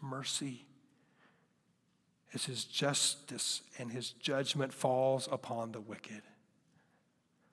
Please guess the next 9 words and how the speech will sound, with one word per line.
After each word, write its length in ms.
Trust 460
him. 220
Rest 500
in 140
him. 380
Fall 640
into 460
his 320
arms. 720